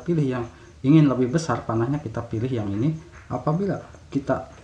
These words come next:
pijit, nah, secara otomatis tanda panah ini akan muncul ya. Dan ini semau kita mau disimpan di mana ya. Mungkin terlalu besar nih, kita bisa hapus lagi. Lalu kita pilih lagi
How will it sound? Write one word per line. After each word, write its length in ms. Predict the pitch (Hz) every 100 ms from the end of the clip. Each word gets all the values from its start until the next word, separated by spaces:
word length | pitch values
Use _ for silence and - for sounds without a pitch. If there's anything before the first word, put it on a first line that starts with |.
| -
pijit, 400 | 196 135 143 -
nah, 220 | 113 92
secara 340 | - - 120 113
otomatis 640 | 110 110 110 175 170 -
tanda 240 | 110 104
panah 240 | - 110 117
ini 240 | 117 147 160 - - - -
akan 320 | 107 156 160 160 - - -
muncul 320 | 117 117 156
ya. 160 | 107 113 - - - - - 107
Dan 240 | 120 131
ini 240 | 117 151
semau 400 | 160 127 113 110
kita 400 | - 120 - -
mau 160 | 107 107
disimpan 400 | 107 - 101 117
di 140 | 107 104
mana 240 | 120 117
ya. 160 | 101 113 - -
Mungkin 320 | 160 170 196
terlalu 400 | 165 139 143 139
besar 240 | 151 170 165
nih, 240 | 170 160
kita 240 | 113 127
bisa 240 | 117 113 120
hapus 400 | 113 - 110 104
lagi. 240 | 107 147 202 - - - - - - -
Lalu 160 | 123 151 147
kita 160 | 143
pilih 240 | 135 147 139
lagi 400 | 147 147 160